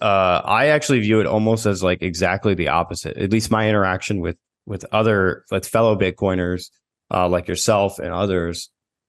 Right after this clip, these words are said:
is that there's something about Bitcoin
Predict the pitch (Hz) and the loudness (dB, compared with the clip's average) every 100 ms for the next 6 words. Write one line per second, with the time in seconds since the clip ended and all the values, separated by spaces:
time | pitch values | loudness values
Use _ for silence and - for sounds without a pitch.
0 | - 107 95 - 101 90 90 - - 117 | -4 -2 0 0 0 0 -2 -6 -2 0
1 | - 139 156 - 196 165 127 - - 98 | 2 0 0 0 2 2 0 -4 -6 -6
2 | - 90 117 113 - - - 98 98 131 | -2 0 2 0 -4 -14 -4 -4 -2 0
3 | 127 135 143 135 | 2 2 0 -2